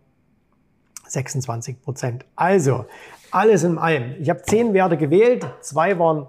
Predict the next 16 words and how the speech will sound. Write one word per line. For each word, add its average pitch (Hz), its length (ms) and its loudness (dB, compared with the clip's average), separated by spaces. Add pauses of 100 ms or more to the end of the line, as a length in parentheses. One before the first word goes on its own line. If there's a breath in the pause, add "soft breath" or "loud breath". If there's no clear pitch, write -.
Versager, 165 560 -2
nämlich 160 380 -2
die 143 100 -2
Kryptowerte, 196 800 2
die 160 100 -2
sind 147 200 -4
überhaupt 160 360 0
nicht 190 160 -4
gelaufen, 160 440 -2 (380 loud breath)
aber 139 220 -4
alles 160 240 0
andere 156 300 -6
ist - 200 -10
gelaufen. 147 440 -4
Also 135 220 -10
insgesamt, 139 580 -6